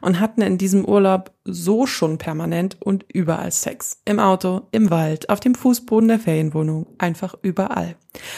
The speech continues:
An diesem Abend küssten wir uns leidenschaftlich und wir saßen an einer Wand gelehnt, ich auf seinem Schoß.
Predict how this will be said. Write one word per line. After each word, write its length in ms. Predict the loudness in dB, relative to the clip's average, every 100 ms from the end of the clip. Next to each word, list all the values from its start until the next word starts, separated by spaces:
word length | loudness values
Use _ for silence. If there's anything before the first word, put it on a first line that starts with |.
| -2
An 100 | 2
diesem 280 | 4 4 4
Abend 340 | 2 0 0 -2
küssten 320 | -2 2 2
wir 80 | 0
uns 160 | -2
leidenschaftlich 720 | -2 -2 -4 -6 -6 -4 -4
und 160 | -4 -2
wir 120 | -2
saßen 380 | 0 -2 -2 -2
an 120 | -2
einer 380 | 0 0 0 0
Wand 300 | 0 0 -2
gelehnt, 480 | -2 0 2 2 0 -8 -20 -6
ich 280 | 0 0 0
auf 120 | -2
seinem 260 | 0 0 0
Schoß. 460 | 0 0 0 -2